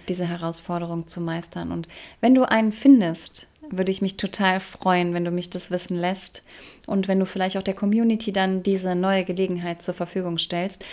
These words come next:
Es ist übrigens ab und zu auch sehr hilfreich, <laughs> bei solchen Gesprächen zu erwähnen, dass man eine große Community hat und dass man eben bei Instagram dazu auch,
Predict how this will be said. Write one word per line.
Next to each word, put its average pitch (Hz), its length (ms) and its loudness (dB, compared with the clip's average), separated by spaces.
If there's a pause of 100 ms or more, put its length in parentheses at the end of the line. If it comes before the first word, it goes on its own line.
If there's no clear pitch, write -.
(200)
Es - 100 0
ist 262 120 2
übrigens 240 440 2
ab 240 200 0
und 233 120 2
zu - 160 -4
auch 185 160 -2
sehr 254 260 4
hilfreich, 190 840 -2 (480)
<laughs> - 500 -14
bei 202 140 8
solchen 208 320 6
Gesprächen 190 1000 0
zu - 160 0
erwähnen, 170 640 2
dass 185 220 -6
man 175 180 0
eine 180 140 -2
große 180 260 -4
Community 185 580 0
hat 165 440 -2
und 165 320 -6
dass 175 140 -10
man 170 180 -4
eben 170 240 -6
bei 165 100 -2
Instagram 170 520 -2
dazu 165 300 -4
auch, - 140 -6